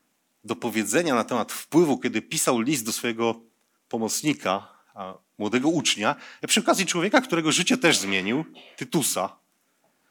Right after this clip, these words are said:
którego wysłał, a, jako swojego przedstawiciela, posłańca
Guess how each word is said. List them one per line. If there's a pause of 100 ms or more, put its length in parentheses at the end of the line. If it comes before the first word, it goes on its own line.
(140)
którego
wysłał, (500)
a, (840)
jako
swojego (140)
przedstawiciela,
posłańca